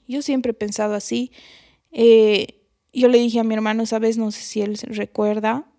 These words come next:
eh, y le dije, "No, o sea, si tú quieres, tienes que estar con ella, no tienes por qué no hacerlo. Eso depende de ti y de nadie más. Que nadie te diga que,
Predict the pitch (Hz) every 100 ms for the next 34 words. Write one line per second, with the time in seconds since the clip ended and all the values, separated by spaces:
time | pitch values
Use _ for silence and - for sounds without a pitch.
0 | - - 226 220 226 226 226 226 254 330
1 | 392 240 226 226 - 339 285 277 359 453
2 | - _ _ _ _ _ _ _ 311 427
3 | 277 - 208 190 202 202 196 208 214 262
4 | 302 294 254 208 - 226 220 214 214 208
5 | - _ _ - 196 - - 202 - _
6 | _ _ _ - 240 269 233 _ 202 -
7 | 233 233 214 202 277 339 - 233 226 214
8 | 202 - - - _ _ _ _ _ _
9 | _ _ _ - 233 240 247 233 214 220
10 | 214 202 - - 226 - _ _ _ 110
11 | 110 107 - - 214